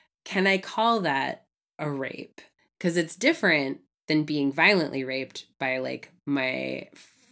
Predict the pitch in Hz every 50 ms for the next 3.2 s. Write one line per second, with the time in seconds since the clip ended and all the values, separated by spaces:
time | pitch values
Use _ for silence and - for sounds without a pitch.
0 | _ _ _ _ - - 139 - - 139 135 - - - 143 135 131 - 135 131
1 | - - 156 156 151 143 131 139 135 135 - - 135 135 - - _ _ _ _
2 | _ _ _ _ _ _ _ _ _ - 151 147 143 139 127 - - - - -
3 | - - - -